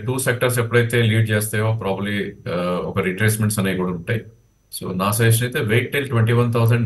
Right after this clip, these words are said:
nine hundred at least to buy, uh, dips అని చెప్పొచ్చు. I think now twenty one thousand five twenty four ఏదైతే ట్వంటీ డే మూవింగ్ యావరేజ్ ఉందో that a clear cut,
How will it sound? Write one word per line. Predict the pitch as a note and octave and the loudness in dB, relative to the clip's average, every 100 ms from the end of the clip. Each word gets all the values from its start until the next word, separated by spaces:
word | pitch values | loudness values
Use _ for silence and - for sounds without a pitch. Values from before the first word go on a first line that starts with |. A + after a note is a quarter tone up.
| F#2+ | 2
nine | G#2 G#2+ | 2 0
hundred | G2+ E2 | 0 -4
at | - F2+ | -8 -8
least | D#2+ - _ | -8 -10 _
to | F2+ D#2+ | -12 -6
buy, | E2+ F#2+ - - E2 | -2 -2 -4 -6 -4
uh, | E2+ E2 | -4 -4
dips | F2+ - | -6 -6
అని | F2 | -4
చెప్పొచ్చు. | F2 - - - - - _ _ _ _ - | -6 -8 -10 -8 -10 -10 _ _ _ _ -10
I | A2+ | -6
think | D3+ B2 | -2 0
now | B2+ D3 C3 | 2 2 0
twenty | A#2+ C#3 | -2 0
one | C#3 | -2
thousand | C3+ C#3 A#2 A2+ | -2 -4 0 4
five | A2 A#2 | 4 4
twenty | A#2 A#2 A2+ | 2 0 0
four | A#2+ | 2
ఏదైతే | A2 A2 A2+ G#2+ | 4 2 0 -2
ట్వంటీ | G2 G#2 | -2 0
డే | A2+ | 2
మూవింగ్ | G#2+ G#2 G#2 G2+ | 2 0 -2 0
యావరేజ్ | F#2+ F#2+ F#2+ | -2 -2 -6
ఉందో | G2 C#3 | -6 -4
that | A2+ G#2+ - | -2 -2 -2
a | - A#2 | -4 -4
clear | G#2 A2+ - | 0 2 2
cut, | A2 | 0